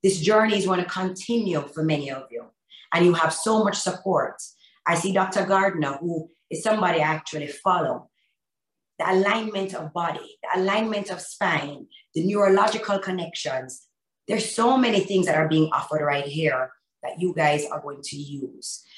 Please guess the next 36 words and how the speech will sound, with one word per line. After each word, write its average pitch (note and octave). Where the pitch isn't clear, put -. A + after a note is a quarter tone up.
So -
from F3
my B3
session, C3
when D#3+
you G3
go, E3
"What F#3+
was F4
Shani E3
really D3
speaking -
about? -
Does -
size -
really C#3+
matter?" -
Make A#3
it A#3
tangible, D3+
make F#3+
it A3+
a F#3
part -
of -
you. -
I -
want F3
you -
to A#3
leave B3
my G#3
session D#3
going, C#3+
"It's D#3
doable. D3+